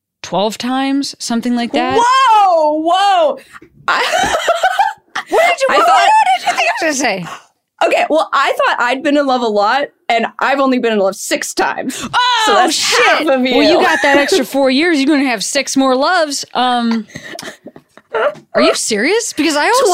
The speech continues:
Speaker 2: Twelve
Speaker 1: was, I
Speaker 2: times?
Speaker 1: also was, uh, fully with someone for seven years. So what I'm trying to say is, look at the math on this. She is killing it.
Speaker 2: Whew.
Speaker 1: Cami Esposito brings her heart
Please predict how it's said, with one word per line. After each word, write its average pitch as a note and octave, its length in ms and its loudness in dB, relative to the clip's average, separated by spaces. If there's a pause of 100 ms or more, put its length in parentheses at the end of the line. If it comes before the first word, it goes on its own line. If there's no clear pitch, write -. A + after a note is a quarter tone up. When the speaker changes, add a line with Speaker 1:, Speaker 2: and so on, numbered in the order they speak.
Speaker 2:
Twelve D#4+ 160 2
Speaker 1:
was, C4 160 2
I C#4 180 0
Speaker 2:
times? D#4+ 220 0
Speaker 1:
also G#4 380 0
was, C4+ 200 0 (360)
uh, G3+ 320 2
fully B3+ 340 -2
with G#3 220 -2
someone F#3+ 300 -2
for F3+ 120 -6
seven C3+ 400 -6
years. - 360 -8 (280)
So C4 140 0
what B3+ 180 2
I'm D#4 140 0
trying G#4+ 200 2
to E4+ 60 2
say B3+ 200 0
is, G#3+ 200 -2 (260)
look - 140 -4
at B4 120 0
the - 80 0
math G3+ 360 0
on F3+ 140 -4
this. - 300 -8 (200)
She - 300 0
is G#4+ 260 2 (140)
killing A3+ 460 -2
it. G4 100 6
Speaker 2:
Whew. E4 80 2 (120)
Speaker 1:
Cami E4 360 2
Esposito B3 560 -2
brings F#3+ 320 -2
her F3 160 -4
heart - 340 2